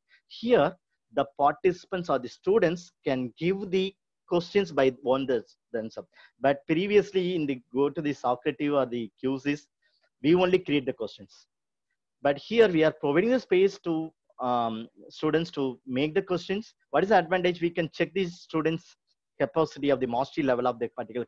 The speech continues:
content. Now the C S V file. Yes, now I'm, I'm stop my adding process because if I adding much, I could not be complete this task.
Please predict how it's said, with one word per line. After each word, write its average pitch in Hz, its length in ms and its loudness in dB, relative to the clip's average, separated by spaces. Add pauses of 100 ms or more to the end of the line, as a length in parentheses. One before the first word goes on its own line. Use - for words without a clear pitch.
content. 107 280 -8 (480)
Now 139 160 2
the 135 100 2
C 143 240 -2
S 139 80 -4
V 160 120 -4
file. 151 340 0 (520)
Yes, - 360 -2
now 185 300 6
I'm, 170 220 4 (300)
I'm 165 160 2
stop 180 340 2
my 202 200 2
adding 151 340 2
process 143 480 -2
because 139 340 -4
if 131 160 -10
I 139 60 0
adding 147 400 0
much, 160 300 -4
I 127 80 0
could 131 160 -6
not 139 140 0
be 143 80 -2
complete 127 460 -8
this 135 140 -8
task. 170 240 -4